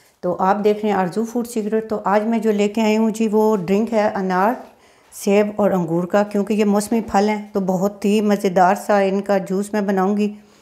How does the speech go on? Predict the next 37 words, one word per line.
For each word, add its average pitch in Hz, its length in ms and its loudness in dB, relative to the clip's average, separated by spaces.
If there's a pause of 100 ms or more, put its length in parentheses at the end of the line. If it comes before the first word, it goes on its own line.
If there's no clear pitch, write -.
(640)
और 202 140 2
जिन 220 160 2
लोगों 226 260 0
की 233 120 0
स्किन 233 480 0
ख़राब 214 420 2
है, 226 160 2
जिनके 214 300 -2
चेहरे 233 200 0
पे 233 120 0
झुर्रियाँ 208 380 -2
पड़ 214 180 0
गई 214 160 -2
हैं, 214 160 -2
छाइयाँ 208 380 2
हैं, 226 180 0
तो 202 460 0 (140)
इससे 226 280 0
जो 226 120 0
है 202 160 0
ना, 214 60 0
वो 214 120 -2
सब 220 240 0
चीज़ें 214 280 -2
ख़त्म 226 260 -2
हो 254 80 0
जाएंगी 226 360 0 (420)
और 196 160 2
रंग 214 240 2
बिल्कुल 214 340 0
आपका 214 240 0
दूध 220 220 -2
की 220 100 -2
तरह 202 200 4
गोरा 175 280 2
हो 170 80 4
जाएगा। 139 340 -4